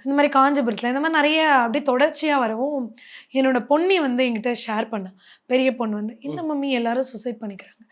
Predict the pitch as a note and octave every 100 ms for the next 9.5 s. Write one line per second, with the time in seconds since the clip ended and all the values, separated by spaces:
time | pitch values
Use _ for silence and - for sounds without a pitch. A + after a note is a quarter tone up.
0 | - - - _ C4+ - E4 D#4+ C#4+ E4
1 | D4 B3 A3+ D4 C#4 C#4+ A#3+ G#3+ - F#3+
2 | F3+ _ - - - _ B3 A#3 C#4 C4+
3 | D4 D4 B3 A#3+ A#3+ B3 C#4 A#3 A3 G#3+
4 | B3 C4 B3+ C4 A3+ G#3 G#3+ G3 F#3 F3+
5 | F#3 F3 F#3+ _ _ _ - - _ _
6 | - A#3+ C#4+ E4 C#4+ C#4+ C4+ C4 C4+ A#3+
7 | A3 G#3+ A#3+ C#4+ D#4+ D4+ A#3+ C#4+ C4+ C4
8 | C4 A3+ A#3 C4 A#3+ B3+ C4+ A#3+ A3 D3
9 | F#3 G3+ D#3 -